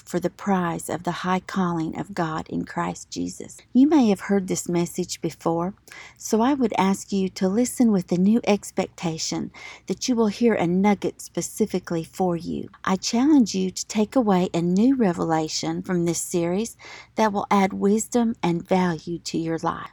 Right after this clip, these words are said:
My prayer is that this podcast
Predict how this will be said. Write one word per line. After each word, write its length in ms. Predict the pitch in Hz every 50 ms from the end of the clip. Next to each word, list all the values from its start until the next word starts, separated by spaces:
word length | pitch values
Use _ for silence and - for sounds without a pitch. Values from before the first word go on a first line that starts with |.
| _ -
My 240 | 202 202 240 294
prayer 520 | 320 - - 208 180 170 170 165 175 180 -
is 160 | - 180 -
that 240 | - 185 175 175 -
this 200 | - 254 262 -
podcast 840 | - - - 196 185 185 180 - - 185 170 165 165 170 - - -